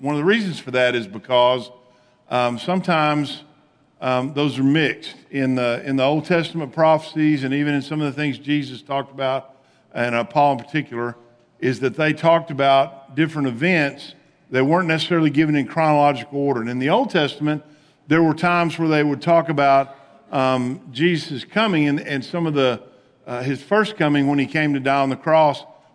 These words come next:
would even be mixed in with the second coming because they would get glimpses of, of what was to come. And so the best way to interpret it is by using Scripture with Scripture.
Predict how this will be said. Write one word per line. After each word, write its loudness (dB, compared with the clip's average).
would 2
even 4
be 2
mixed -2
in -2
with -4
the -16
second -4
coming -4
because -6
they 0
would -4
get -4
glimpses -4
of, -6
of -6
what 0
was -6
to -10
come. -2
And -8
so 0
the -2
best -2
way 2
to 2
interpret -2
it 2
is -2
by 2
using -4
Scripture -6
with -8
Scripture. -6